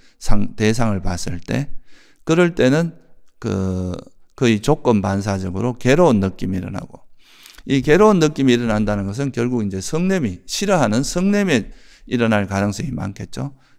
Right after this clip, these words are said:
그 대상에 대해서 싫어하는 느낌, 그 괴로운 느낌이 일어났으니까 그 대상을 싫어하고 거부하는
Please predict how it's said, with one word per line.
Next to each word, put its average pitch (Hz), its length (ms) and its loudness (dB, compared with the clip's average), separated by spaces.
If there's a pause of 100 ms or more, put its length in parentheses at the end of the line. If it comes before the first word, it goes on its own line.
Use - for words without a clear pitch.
그 113 460 0 (240)
대상에 120 420 2
대해서 95 260 -4
싫어하는 98 680 -2
느낌, 117 460 -6 (760)
그 98 320 -4
괴로운 156 380 4
느낌이 135 300 0
일어났으니까 110 600 -2
그 117 160 -2
대상을 117 440 2
싫어하고 127 720 -2 (220)
거부하는 117 600 -2